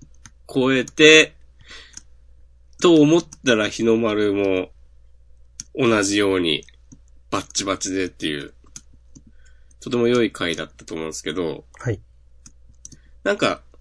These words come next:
Speaker 1: いつもひょうひょうとして、なんか、「俺天才だし」、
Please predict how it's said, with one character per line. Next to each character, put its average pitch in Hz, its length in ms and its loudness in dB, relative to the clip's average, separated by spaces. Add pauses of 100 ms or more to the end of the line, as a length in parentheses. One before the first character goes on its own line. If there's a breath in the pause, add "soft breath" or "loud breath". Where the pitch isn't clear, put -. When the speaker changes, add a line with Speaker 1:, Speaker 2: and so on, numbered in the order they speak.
(160)
Speaker 1:
い 151 120 -6
つ - 120 0
も 254 120 6
ひ - 100 -2
ょ 160 160 4
う - 40 2
ひ 175 100 0
ょ 165 160 4
う 160 60 -2
と 170 200 -2
し - 140 -4
て、 147 360 6 (1200)
な 156 80 0
ん 143 60 0
か、 95 380 -4
「俺 135 220 4
天 151 220 2
才 156 160 2
だ 156 100 0
し」、 90 360 -2